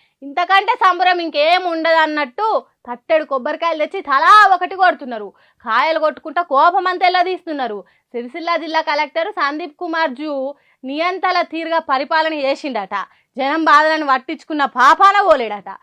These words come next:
అడ్డమైన రూల్స్ పెట్టి ఆగం పట్టించిండట. రాజకీయ లీడర్లకు తొత్తు తీరుగా మారి వాళ్ళ కోసం పనిచేసిండట. సర్కారుకు వ్యతిరేకంగా వార్తలు రాస్తే లేనిపోని రూల్స్ పేరుతోని అరిగోస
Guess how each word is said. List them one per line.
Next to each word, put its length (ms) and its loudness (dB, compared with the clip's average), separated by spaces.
అడ్డమైన 500 0
రూల్స్ 320 -6
పెట్టి 220 2
ఆగం 320 4
పట్టించిండట. 600 -2
రాజకీయ 520 2
లీడర్లకు 520 -2
తొత్తు 340 -4
తీరుగా 380 -4
మారి 480 0
వాళ్ళ 280 2
కోసం 360 -6
పనిచేసిండట. 640 -6
సర్కారుకు 500 -4
వ్యతిరేకంగా 580 -2
వార్తలు 460 0
రాస్తే 580 -2
లేనిపోని 520 -4
రూల్స్ 340 -12
పేరుతోని 440 -4
అరిగోస 420 -4